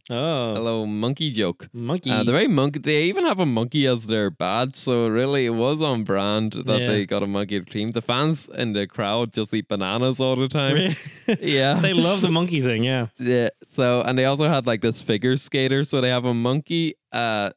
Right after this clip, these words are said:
Speaker 2: scoring and this guy doing, like, flips and stuff on the ice.
Speaker 1: Okay.
Speaker 2: So anyway, uh, they play, they're,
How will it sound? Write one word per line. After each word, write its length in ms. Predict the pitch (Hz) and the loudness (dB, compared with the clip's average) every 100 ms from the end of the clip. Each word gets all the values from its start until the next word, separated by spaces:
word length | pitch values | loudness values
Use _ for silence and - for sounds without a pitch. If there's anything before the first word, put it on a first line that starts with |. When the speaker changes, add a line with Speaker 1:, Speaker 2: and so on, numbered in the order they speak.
| - | -12
Speaker 2:
scoring 680 | - - - 127 127 131 - | -14 -8 -2 2 2 0 -2
and 160 | 117 | -2
this 160 | 120 120 | -2 0
guy 220 | 127 117 | -2 2
doing, 240 | 117 113 | 2 2
like, 180 | 110 104 | 0 -4
flips 640 | - - 110 113 - - | -8 -8 -2 -2 -2 -2
and 160 | 143 135 | 0 0
stuff 460 | - - 135 131 127 | -2 0 0 0 0
on 160 | 110 | 2
the 140 | 104 101 | 2 2
ice. 360 | 127 160 - - - | 0 -2 -8 -18 -20
Speaker 1:
Okay. 200 | 113 110 101 | -10 -6 0
Speaker 2:
So 100 | 143 | 2
anyway, 480 | 147 123 107 104 - _ _ | 2 2 0 -4 -8 _ _
uh, 400 | 107 110 107 101 - _ _ - | -4 -2 -2 -4 -6 _ _ -4
they 140 | 135 131 | -2 -2
play, 640 | 160 151 165 165 160 - - | -2 -2 -2 -2 -4 -6 -4
they're, 240 | 147 143 | -2 0